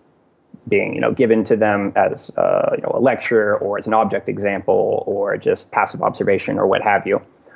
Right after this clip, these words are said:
But it seems like with that, with that argument that there's this, I,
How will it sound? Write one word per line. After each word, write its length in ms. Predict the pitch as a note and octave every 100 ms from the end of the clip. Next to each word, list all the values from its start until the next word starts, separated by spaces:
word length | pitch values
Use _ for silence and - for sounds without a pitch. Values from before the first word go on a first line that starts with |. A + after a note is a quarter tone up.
| - -
But 580 | G#2+ B2 A2 G2+ - - - _ _ _ _ _ _ _ _ _ _ _ _ _ _ _ _ _ _ _ _ _ _ _ _ -
it 160 | C#3
seems 300 | - E3 F3
like 160 | D3+ C#3+
with 160 | C#3 -
that, 280 | A#2+ A2+
with 140 | B2+ -
that 180 | A2+ C3+
argument 500 | D3+ B2+ A#2 G#2+ - _ _ _ _ - -
that 720 | G#2+ A#2 G#2+ G2+ - - - _ _ _ _ _ _ _ _ _ -
there's 440 | F#2+ B2+ A#2 A2 -
this, 480 | A#2+ A2+ - - - _ _ _ _ _ _ _ _ _ _ _ _ _ _ _ _ _ _ _ _ _ -
I, 140 | C3+